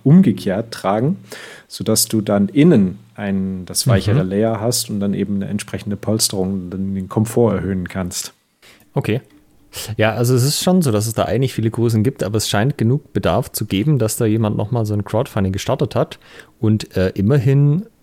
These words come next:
Speaker 2: zwölftausend Euro eingesammelt hat fast.
Speaker 1: Krass.
Speaker 2: Also da scheint es durchaus noch Bedarf zu geben, was den Brustschutzmarkt für Damen angeht.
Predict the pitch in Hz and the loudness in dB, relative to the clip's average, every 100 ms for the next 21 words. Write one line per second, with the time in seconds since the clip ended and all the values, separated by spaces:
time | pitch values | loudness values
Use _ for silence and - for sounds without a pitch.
0 | - - 104 - 123 120 123 127 139 82 | -8 -2 0 0 0 0 0 0 0 0
1 | 82 90 85 85 82 87 - 92 90 - | 0 0 0 -2 -2 -6 -4 -4 -4 -8
2 | - _ _ - - - - 107 - _ | -16 _ _ -20 -18 -6 -2 -2 -4 _
3 | _ _ _ _ - 95 98 92 90 90 | _ _ _ _ -6 -4 -2 -2 -2 0
4 | 127 135 - - 135 131 120 117 113 95 | 0 0 -2 -2 0 0 -2 -4 -2 0
5 | 107 - - 104 104 117 107 110 - 104 | 0 -2 -6 -2 -2 0 -2 -2 -2 -2
6 | 104 131 - 113 - 113 98 - 113 104 | -2 -8 -6 -8 -4 -2 -2 -4 -2 0
7 | 147 98 87 87 85 | 0 -2 -4 -4 -6